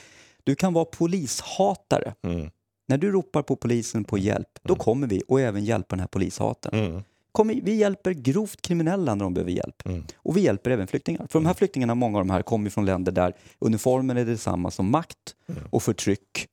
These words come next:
Speaker 1: och kanske tortyr och våld.
Speaker 2: Mm.
Speaker 1: Och det är inte svensk polis.
Speaker 2: Nej,
Speaker 1: Svensk
Speaker 2: och
Speaker 1: polis står för någonting helt, helt annat. Och det här spelade vi in en video då där vi
Speaker 2: Mm.
Speaker 1: talade om för dem. Och den lades upp på olika sociala medier och spreds
Speaker 2: Mm.
Speaker 1: enormt. Det var ju
Speaker 2: <laughs>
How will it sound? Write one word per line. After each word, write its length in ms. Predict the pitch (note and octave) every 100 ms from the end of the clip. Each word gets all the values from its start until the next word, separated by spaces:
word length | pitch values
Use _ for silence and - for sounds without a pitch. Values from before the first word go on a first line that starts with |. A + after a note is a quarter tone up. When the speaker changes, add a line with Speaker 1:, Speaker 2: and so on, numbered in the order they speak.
| -
Speaker 1:
och 100 | -
kanske 200 | G#2+ G#2
tortyr 520 | - G2+ A2 G2+ F2+
och 160 | F#2+ F#2
våld. 360 | F2 - - -
Speaker 2:
Mm. 220 | G2 F2+ D2+ _ _ _ _ _ _ _
Speaker 1:
Och 80 | C3+
det 200 | A#2+ F3+ -
är 220 | D#3+ C#4
inte 280 | - - -
svensk 320 | - G2+ -
polis. 380 | - - - D#3 - _ -
Speaker 2:
Nej, 140 | - -
Speaker 1:
Svensk 160 | - G3
Speaker 2:
och 40 | -
Speaker 1:
polis 160 | F3
står 140 | - C3
för 60 | C3
någonting 220 | B2 G#2+
helt, 140 | G#2
helt 220 | C3 F3
annat. 320 | - - - - - -
Och 80 | D#3+
det 60 | F3
här 280 | G#3 F#3+
spelade 320 | F3+ F3+ F3+ D3+
vi 140 | C3
in 100 | A#2+
en 60 | B2
video 260 | E3 E3+
då 120 | D#3+
där 80 | C3
vi 60 | A#2
Speaker 2:
Mm. 80 | A2
Speaker 1:
talade 200 | A2 -
om 200 | E3 E3+
för 80 |
dem. 180 | D#3 - - _ _
Och 220 | D3 - -
den 200 | B2+ A#2+
lades 300 | A#2+ A2+ A2
upp 160 | G2
på 100 | -
olika 200 | G2 F#2
sociala 340 | F2 F#2 F#2 G2+
medier 400 | F3 F#3 E3 D#3
och 140 | C#3
spreds 580 | - F#2+ B1+ - - -
Speaker 2:
Mm. 160 | G2
Speaker 1:
enormt. 640 | B2+ A#2+ G#2+ C3 G#3 - -
Det 80 | G#2+
var 80 |
ju 80 | C3+
Speaker 2:
<laughs> 160 | D3+